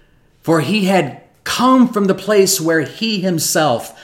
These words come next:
had created all that we experience, and he himself had said, "Let there be light." But where he is going, there will be no longer any need for the sun or the moon, for the Lamb of God will be our lamp,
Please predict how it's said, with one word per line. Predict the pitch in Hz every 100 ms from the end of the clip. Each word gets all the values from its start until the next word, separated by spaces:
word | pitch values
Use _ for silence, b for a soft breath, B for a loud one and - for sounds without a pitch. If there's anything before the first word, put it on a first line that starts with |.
| B
had | 156 139
created | - 139 143 185 185 156 127
all | 143 170 160 147
that | 123
we | 117 110
experience, | 98 - - 175 180 170 156 - B B
and | 135 143
he | 185 190
himself | 180 160 - 185 208 -
had | 135
said, | - - 143 123 101
"Let | 95 117 151 -
there | 110
be | 95 95
light." | 101 92 - B B B
But | 95
where | - 104 156 185 151
he | 170 175 180
is | 143
going, | 123 120 139 139 143 147 135 _ b b b b b -
there | 131
will | 143 123
be | 123
no | 123 123 131
longer | 139 123 120 104 107
any | - 120 139 147
need | 117 110 101 95
for | - 98
the | 98
sun | - - 107 110
or |
the | 98
moon, | 95 92 90
for | 90 131
the | 117
Lamb | 113 127 190 202
of | 117 110
God | 107 185 180 123 104
will | 113
be | 104 127
our | 127 117
lamp, | 104 117 113 -